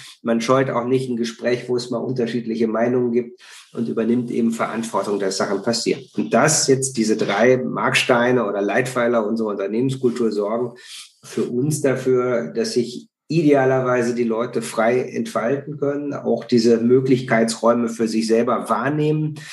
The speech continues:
dass die Möglichkeitsräume auch groß genug sind, um entsprechend dort, äh, ja, unternehmerisch erfolgreich tätig zu sein. Denn natürlich ist es so, je größer ein Unternehmen wird, desto mehr,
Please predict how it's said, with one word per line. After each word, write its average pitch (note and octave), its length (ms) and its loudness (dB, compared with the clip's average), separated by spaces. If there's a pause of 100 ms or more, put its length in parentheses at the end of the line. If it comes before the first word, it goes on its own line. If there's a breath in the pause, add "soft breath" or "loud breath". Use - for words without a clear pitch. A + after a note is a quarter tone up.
(200 loud breath)
dass A2 140 -6
die A#2 140 2
Möglichkeitsräume A#2+ 1120 2
auch A2+ 240 -4
groß C3 400 0
genug C#3+ 380 2
sind, D#3+ 420 -4 (340 loud breath)
um B2+ 180 -4
entsprechend B2+ 720 0
dort, C3 320 0
äh, A#2+ 320 2
ja, C3 200 0
unternehmerisch C3+ 720 2
erfolgreich D3 580 -2
tätig F#3+ 340 0
zu - 140 -10
sein. F#2+ 400 -6
Denn G#2+ 400 0
natürlich C#3 480 6
ist C3+ 140 2
es C3 120 2
so, C3 220 4
je B2 80 2
größer B2 340 0
ein A2+ 80 2
Unternehmen A2 560 0
wird, C#3+ 300 2 (760)
desto A2+ 320 -2
mehr, B2 380 0